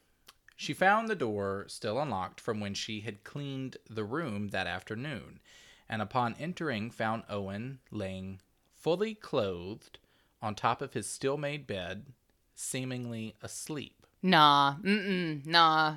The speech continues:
Speaker 2: I gotta go. I don't get paid enough as a fucking maid in nineteen thirty-five to deal with this fucking weird-ass shit. Nah, I got to go. I got to go.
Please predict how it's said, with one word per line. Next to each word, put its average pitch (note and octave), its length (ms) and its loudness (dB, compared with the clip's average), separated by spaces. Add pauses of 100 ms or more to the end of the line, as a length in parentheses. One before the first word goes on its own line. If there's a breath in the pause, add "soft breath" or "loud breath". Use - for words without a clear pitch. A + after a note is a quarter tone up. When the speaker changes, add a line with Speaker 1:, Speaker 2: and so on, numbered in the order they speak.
(140)
Speaker 2:
I F#3 140 8
gotta E3+ 220 12
go. D3 480 8 (160)
I G3 120 12
don't G3 140 8
get E3+ 140 4
paid E3+ 200 6
enough D#3+ 300 4
as D#3 140 0
a D3 40 -8
fucking D#3 320 2
maid D3 240 0
in C#3+ 140 -2
nineteen D3+ 320 2
thirty-five C#3+ 460 4
to D3+ 80 -2
deal D3 160 2
with C#3+ 100 4
this D3+ 160 0
fucking D#3 300 2
weird-ass C#3+ 320 -2
shit. C#3+ 260 -4
Nah, C#3 220 2
I D3+ 40 4
got D3+ 200 6
to C3+ 80 0
go. D3 340 2 (300 loud breath)
I G3 300 12
got E3 380 6
to D3+ 140 -2
go. D#3+ 840 6